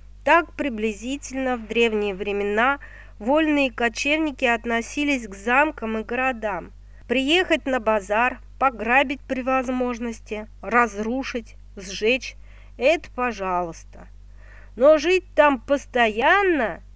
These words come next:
извините. А фантазии сильных мира сего сводились к тому, чтобы максимальным эффектом приспособить технический гений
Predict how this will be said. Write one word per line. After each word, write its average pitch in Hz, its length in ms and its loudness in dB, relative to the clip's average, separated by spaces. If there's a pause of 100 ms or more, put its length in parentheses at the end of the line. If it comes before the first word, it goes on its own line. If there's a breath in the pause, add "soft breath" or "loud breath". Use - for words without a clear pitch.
(180)
извините. 262 1160 -2 (520 soft breath)
А 214 80 -2
фантазии 349 800 4
сильных 330 640 -2
мира 294 320 0
сего 269 460 -2
сводились 269 680 -2
к - 120 -20
тому, 277 560 -2
чтобы 247 400 -4
максимальным 254 920 0
эффектом 254 600 -8
приспособить 240 880 -6
технический 247 760 -8
гений 269 600 -6